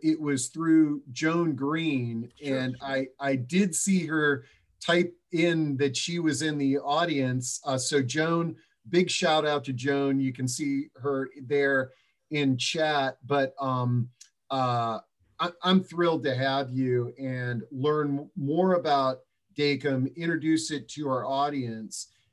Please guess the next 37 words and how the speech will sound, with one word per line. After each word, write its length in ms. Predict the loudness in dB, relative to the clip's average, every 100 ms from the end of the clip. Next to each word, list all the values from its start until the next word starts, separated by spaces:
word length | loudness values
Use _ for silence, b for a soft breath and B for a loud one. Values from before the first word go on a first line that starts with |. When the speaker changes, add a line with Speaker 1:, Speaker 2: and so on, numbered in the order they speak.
| _
Speaker 1:
Um, 540 | -2 0 0 0 -2 -4 -4
before 440 | -4 0 2 2
we 120 | 2
dive 460 | 0 2 2 2 0
in 560 | 0 0 2 0 -2 -6 _ _ _
to 140 | -4 -2
the 120 | -2
demo 840 | 0 0 2 0 -2 -4 -6 -8
and 320 | -8 -4 -4 -4
you 140 | -6
talking 480 | -4 -4 -2 -2 -4
about 300 | -2 -2 -2
that, 180 | -4 -2
let's 220 | -4 -4
get 200 | -4 -4
to 120 | -6
know 160 | -2 0
you, 600 | 0 -2 0 0 0 -4 b b b -4
uh, 240 | -2 0
first. 560 | -2 -2 0 0 -2 -6 _ _ _ -2
And 340 | 0 0 -2 -6 -4
I, 140 | -4 -4 0
I 200 | 2 4
have 260 | 4 2
to 100 | -2
say, 440 | -2 2 2 2 0
like, 320 | -2 -2 -4 _ _ -14
I'm, 160 | -12 -12 _
I'm 220 | -4 -2 -2
blown 340 | 0 2 4
away 240 | 4 2
at 100 | 2
what 200 | 0 -4
you've 160 | -4 -2
done 320 | -2 -2 -2
with 240 | -2 -2 -6 -10
Dacom 640 | -2 0 0 2 2 4